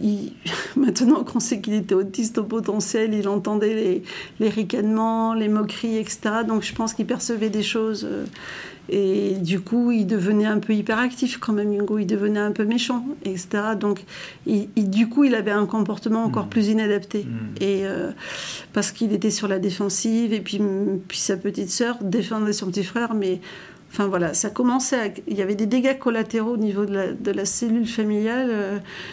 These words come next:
Speaker 1: moi, je me sentais, je commençais à me sentir un peu impuissante. Donc, l'idée, ça a été de sortir Hugo de ce, de cet écosystème qui n'était plus adapté. Donc, il était en hôpital de jour à Saint-Cyr. Et après, on,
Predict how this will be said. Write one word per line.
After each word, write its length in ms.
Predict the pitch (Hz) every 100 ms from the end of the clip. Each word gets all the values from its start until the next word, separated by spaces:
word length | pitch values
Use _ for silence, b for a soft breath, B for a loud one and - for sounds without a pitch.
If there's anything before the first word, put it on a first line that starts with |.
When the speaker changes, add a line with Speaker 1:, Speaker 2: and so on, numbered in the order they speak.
| B B - -
Speaker 1:
moi, 280 | 202 214 247
je 100 | 247 214
me 40 |
sentais, 300 | 180 208 226 226 226 - - - -
je 180 | 175 -
commençais 340 | 233 226 269
à 40 |
me 220 | 214 214 208
sentir 320 | 220 214 220
un 80 | 214
peu 140 | 220
impuissante. 480 | 214 214 - 175 175
Donc, 360 | 196 208 - - -
l'idée, 260 | 214 214 240
ça 80 | 240
a 40 |
été 120 | 220 208
de 100 | 214
sortir 380 | 269 254 294
Hugo 240 | 254 214 233
de 140 | 214
ce, 400 | 202 214 208 196 B B B B -
de 140 | 180
cet 440 | 175 - - 220 220
écosystème 540 | 220 196 196 262 254
qui 120 | 247
n'était 420 | 220 208 208 190 190
plus 180 | 233
adapté. 380 | 226 196 - 254
Donc, 260 | 262 240 -
il 40 |
était 160 | 208 254
en 100 | 254
hôpital 340 | 220 220 214
de 80 | 202
jour 220 | 180 214
à 40 | 202
Saint-Cyr. 460 | 202 190 - 240 - - B B B B B B
Et 160 | - 208
après, 440 | 196 190 254 277 254
on, 960 | 202 196 190 185 180 180 190 185 104